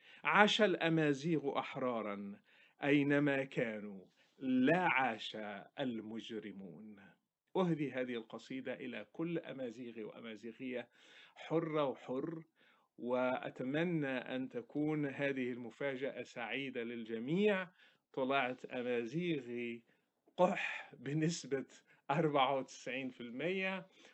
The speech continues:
وأنا فخور بهذه النتيجة. أنصح أي واحد لديه هذه القدرة يذهب إلى الموقع twenty-three and me. في مواقع أخرى، لكن أنا اخترت هذا لأنه قرأت عليه ريفيوهات.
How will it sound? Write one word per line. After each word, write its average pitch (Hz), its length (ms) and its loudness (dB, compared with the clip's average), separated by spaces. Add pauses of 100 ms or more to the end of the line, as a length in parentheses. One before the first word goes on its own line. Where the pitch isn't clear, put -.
(120)
وأنا 127 360 -2
فخور 135 420 -4
بهذه 127 320 -2
النتيجة. 160 540 -2
أنصح 247 400 -2
أي 208 180 -2
واحد 131 580 -2
لديه 143 600 0
هذه 139 140 -2
القدرة 143 640 -2
يذهب 135 440 -4
إلى 127 160 -6
الموقع 175 640 0 (460)
twenty-three 143 500 0 (100)
and 120 120 -4
me. 202 480 0 (360)
في 285 180 4
مواقع 175 540 4
أخرى، 240 300 2
لكن 180 340 -2
أنا 147 140 -2
اخترت 175 460 -2
هذا 139 360 -2
لأنه 170 320 0
قرأت 156 460 0
عليه 139 460 -2
ريفيوهات. 135 640 0